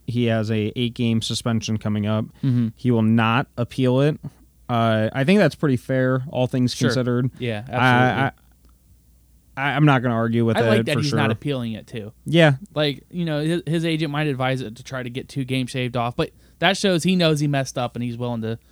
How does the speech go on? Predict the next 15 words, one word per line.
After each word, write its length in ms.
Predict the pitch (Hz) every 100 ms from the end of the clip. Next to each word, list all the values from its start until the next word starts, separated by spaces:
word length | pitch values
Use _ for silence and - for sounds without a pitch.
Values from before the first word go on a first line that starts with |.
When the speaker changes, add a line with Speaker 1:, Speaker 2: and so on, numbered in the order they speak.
| _ -
Speaker 2:
accept 340 | 123 - 127
punishment 420 | - 107 - 107 -
for 160 | 104
it. 80 | 95
Speaker 1:
Exactly, 460 | 160 139 127 113 120
and 200 | 127 131 - _ - 143 135 - - - - -
maybe 420 | 160 165 170 185
the 140 | 170
N 80 | 170
F 160 | 165 160
L 140 | 151
P 220 | - 156
A 360 | 147 156 165 165 160
kinda 420 | 170 160 151 151
s-, 280 | 151 - -